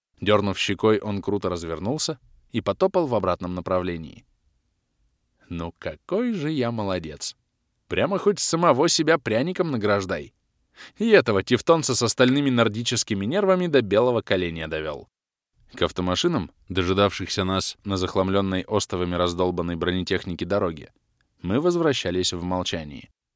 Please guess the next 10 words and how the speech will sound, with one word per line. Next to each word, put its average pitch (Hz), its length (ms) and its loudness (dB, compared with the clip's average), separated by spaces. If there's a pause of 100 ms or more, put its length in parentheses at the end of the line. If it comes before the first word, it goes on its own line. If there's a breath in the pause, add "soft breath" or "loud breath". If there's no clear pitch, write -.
(400 loud breath)
Полковник 147 500 6
раздражённо 127 640 4
загребал 113 500 4
потерявшими 113 600 0
былой 107 280 4
лоск 104 280 2
сапогами 117 520 0
воняющую 113 560 2
тротилом 123 480 0
землю. 107 400 -4